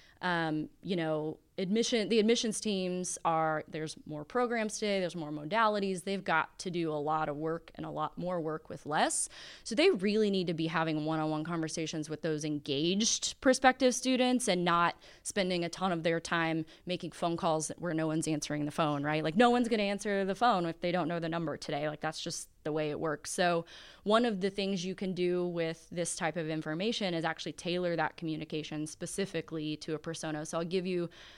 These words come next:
a quick example is if you know someone came in on a sp-, specific persona, something like, you know, women in tech is a persona or whatever,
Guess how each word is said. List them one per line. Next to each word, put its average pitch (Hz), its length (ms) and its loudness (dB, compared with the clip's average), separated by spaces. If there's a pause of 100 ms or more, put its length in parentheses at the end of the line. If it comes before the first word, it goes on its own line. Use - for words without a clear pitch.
(100)
a - 60 -8
quick 330 220 2
example 185 560 4
is 175 160 2
if 180 280 0 (380)
you 220 100 4
know 220 260 8
someone 240 340 2
came 202 260 0
in 180 120 2
on 175 120 0
a 175 80 -2
sp-, 185 240 -6
specific 196 880 -2
persona, 175 500 0
something 185 440 -2
like, 170 340 -2
you 190 100 -4
know, 160 160 0
women 185 400 2
in 170 140 0
tech - 440 -2
is 180 140 -2
a 165 100 0
persona 156 560 -4
or 156 80 -8
whatever, 143 360 -8